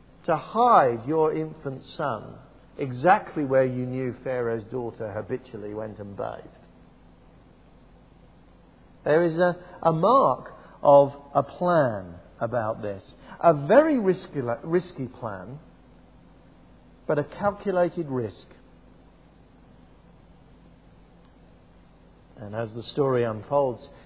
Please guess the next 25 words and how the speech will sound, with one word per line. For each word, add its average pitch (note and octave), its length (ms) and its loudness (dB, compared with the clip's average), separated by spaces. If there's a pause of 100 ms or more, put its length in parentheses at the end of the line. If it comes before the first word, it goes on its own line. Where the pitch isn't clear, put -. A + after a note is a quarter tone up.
(140)
Pharaoh's, C#3 540 0
uh, B2+ 160 -2 (300)
daughter D#3+ 340 0
comes D3+ 320 -6
down F3 480 -4
to A2+ 80 -10
bathe. G2+ 420 -8 (380)
She D3 80 -8
hears G#3 480 -8
the C3+ 120 -8
baby A2 460 -6
crying. G#2 500 -6 (840)
She C3 400 -10 (520)
finds F3 520 -2
the A#2+ 80 -6
baby. G2+ 460 -8 (2250)
And B2+ 160 -8
amazing, C3 640 -6 (160)
she C#3 220 -6
is B2+ 160 -6
as, B2 80 -8 (180)
as A#2 140 -12
enchanted A#2+ 800 -10
by A2+ 220 0
this A2 180 -8